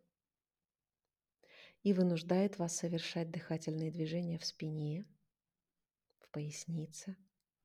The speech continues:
и по всей длине позвоночника. Вы просто естественно дышите, совершенно обычным образом, но постепенно, постепенно начинаете накладывать естественный ритм дыхания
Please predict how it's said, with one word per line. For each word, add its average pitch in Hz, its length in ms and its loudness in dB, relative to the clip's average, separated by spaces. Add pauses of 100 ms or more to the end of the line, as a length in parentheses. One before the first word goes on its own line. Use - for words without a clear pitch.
(540)
и 175 120 -4
по 165 160 0
всей 185 320 2
длине 160 340 2
позвоночника. 151 920 -4 (220)
Вы 240 160 -4
просто 247 400 -2
естественно 180 840 0
дышите, 226 680 -6 (320)
совершенно 202 760 -2
обычным 160 500 -4
образом, 196 400 -4 (680)
но 208 80 -8
постепенно, 294 880 0
постепенно 196 720 0
начинаете 175 720 -2
накладывать 165 1000 -2 (800)
естественный 190 760 2
ритм 220 320 2
дыхания 165 680 -4